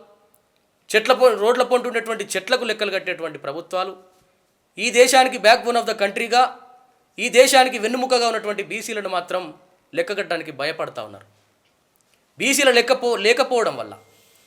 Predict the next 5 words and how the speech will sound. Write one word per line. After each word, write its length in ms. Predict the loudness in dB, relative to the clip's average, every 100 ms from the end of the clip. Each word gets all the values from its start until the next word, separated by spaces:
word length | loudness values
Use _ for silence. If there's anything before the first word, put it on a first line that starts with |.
| _ _ -6
సైంటిఫిక్‌గా 720 | 4 4 4 -2 -4 2 2
బీసీల 340 | 2 -4 -4
లెక్క 200 | -4 -4
లేకపోవడం 580 | -4 -6 -6 -6 -6 -4
వల్ల 360 | -4 -4 -6